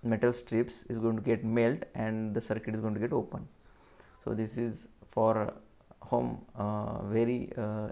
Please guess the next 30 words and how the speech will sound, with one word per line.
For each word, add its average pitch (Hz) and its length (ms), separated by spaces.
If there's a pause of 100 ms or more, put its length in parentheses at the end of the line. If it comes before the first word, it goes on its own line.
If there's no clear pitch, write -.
every 139 360
home 120 380
here 117 180
in 113 380 (1160)
our - 140
country 113 400
or 113 120
our 117 140
state, 123 360 (680)
and, 107 400
uh, 110 380 (540)
this - 580
is 123 380
for, 120 420
uh, - 260
small 120 400
appliances, 113 760 (380)
like 110 320 (100)
in 113 120
stabilizer 113 680
we 113 100
can 110 280
find 110 400
such - 280
fuse, 107 320
in 113 200
inverters 113 540
we 107 100
can 107 160
sen-, 110 300